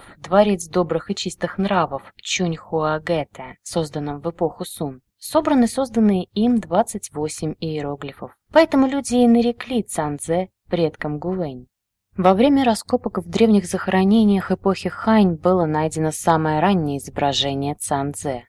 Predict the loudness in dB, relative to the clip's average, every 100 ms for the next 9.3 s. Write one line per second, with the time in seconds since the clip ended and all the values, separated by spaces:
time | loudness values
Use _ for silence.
0 | _ 4 6 4 2 4 2 2 -4 -8
1 | -6 0 0 0 2 4 4 2 -6 -12
2 | -8 -4 -4 -4 -4 -6 -6 -6 0 0
3 | 0 -2 -2 -2 -2 -2 -2 0 2 2
4 | 2 -2 -2 0 -2 -4 -8 -10 -10 -14
5 | -20 _ _ -4 -2 4 4 6 4 2
6 | 0 0 0 -6 0 2 4 2 0 -6
7 | -6 -6 -2 -2 -2 -2 -2 0 0 0
8 | 0 -6 -6 -6 -4 2 2 2 0 -4
9 | -4 -8